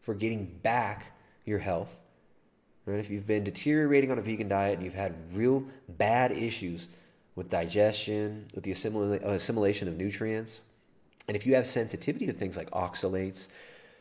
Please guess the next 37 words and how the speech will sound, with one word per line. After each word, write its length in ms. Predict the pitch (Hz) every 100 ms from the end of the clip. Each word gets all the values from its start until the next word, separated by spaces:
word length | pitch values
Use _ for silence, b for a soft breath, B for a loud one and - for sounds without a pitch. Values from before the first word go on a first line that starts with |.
| B B -
right, 100 | 87
if 120 | 87
you've 80 | 87
had 180 | 92 -
kidney 360 | - 104 104
stones 440 | 98 - 104 104 98
in 60 |
the 80 | 98
past, 400 | 104 98 101 101
that 100 | 80
could 220 | - 127
be 160 | 117 113
from 160 | 110 95
things 260 | 101 98
like 160 | 85 -
oxalate, 920 | 113 110 113 - 104 104 107 107 104 b b b b b b
which 120 | 104 95
are 40 |
very 340 | 82 107 110
high 320 | 104 110 110 117
in 120 | 107
things 160 | 110
like 120 | 127 -
spinach. 680 | - 107 107 113 110 - - -
A 40 |
lot 100 | 92
of 80 | 104
nuts 300 | 104 98 101
and 80 | 98
seeds 260 | - 101 104
have 100 | 95
a 40 |
lot 120 | 98
of 60 | 98 101
oxalates 360 | - 104 101
in 60 | 104
them. 120 | 104